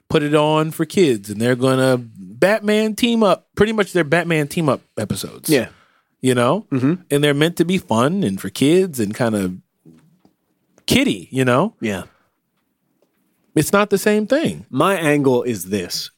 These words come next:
Speaker 2: If I were Zack Snyder or Zack Snyder's agent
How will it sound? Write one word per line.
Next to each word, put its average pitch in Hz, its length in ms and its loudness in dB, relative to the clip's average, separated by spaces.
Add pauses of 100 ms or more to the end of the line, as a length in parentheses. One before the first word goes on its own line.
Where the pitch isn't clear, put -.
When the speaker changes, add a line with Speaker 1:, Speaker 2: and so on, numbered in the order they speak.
Speaker 2:
If 120 180 0
I 143 180 2
were 139 220 2
Zack 120 320 0
Snyder 113 460 0
or 139 260 2
Zack 123 340 -2
Snyder's 107 720 -4 (380)
agent 101 420 -4